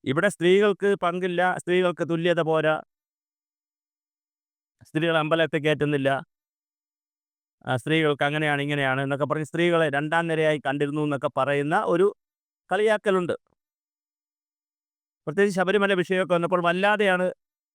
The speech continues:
കളിയാക്കിയത് പുരുഷന്മാരെയൊക്കെ. "ഏ, സ്ത്രീകളെ കയറ്റുന്നില്ല, അങ്ങനെ എങ്ങനെയാന്നൊക്കെ." എന്നാൽ ഭാരതത്തിൻ്റെ ആത്മീയ ചിന്തയിൽ, ഈശ്വര ചിന്തയിൽ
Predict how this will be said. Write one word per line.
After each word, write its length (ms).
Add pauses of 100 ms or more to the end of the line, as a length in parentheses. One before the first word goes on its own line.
(480)
കളിയാക്കിയത് 580
പുരുഷന്മാരെയൊക്കെ. 680 (340)
"ഏ, 120
സ്ത്രീകളെ 340
കയറ്റുന്നില്ല, 500
അങ്ങനെ 300
എങ്ങനെയാന്നൊക്കെ." 460 (1500)
എന്നാൽ 340 (400)
ഭാരതത്തിൻ്റെ 680 (480)
ആത്മീയ 440
ചിന്തയിൽ, 460 (1000)
ഈശ്വര 360
ചിന്തയിൽ 440